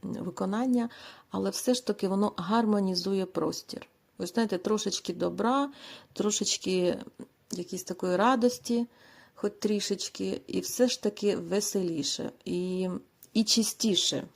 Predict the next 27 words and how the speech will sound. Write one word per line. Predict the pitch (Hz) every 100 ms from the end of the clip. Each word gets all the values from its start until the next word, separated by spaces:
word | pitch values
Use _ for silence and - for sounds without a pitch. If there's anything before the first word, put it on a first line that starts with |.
| -
ви | 180
розумієте? | 180 202 262 330 -
І | 180
це | - 202
навіть | 233 226 -
чистіше | 208 - - - - - - - - - _ _ _ _ _ _ 170
стало. | - 160 156 143 - _ _ _ _ _ _ _ _ - -
Тобто | 185 180 - 180 -
ось | 190 -
так | 202 196 -
простенько, | 202 202 - 269 277 240 -
але, | 180 190 220 226 226 - 214 196 _ _ -
але | 190 220 247
набагато | 208 185 180 196 - 190 190 - _ -
якось | 180 185 175 165
затишніше. | 165 175 - - - - - - _ - - - - _ -
Е, | 180 180
я |
ж | 185
кажу, | 190 180
що | 180 190
малюнки | 190 196 196 185 190
на | 185
вікнах — | 208 277 - -
це | 196
моє | 180 180 180
хобі, | - 247 185 -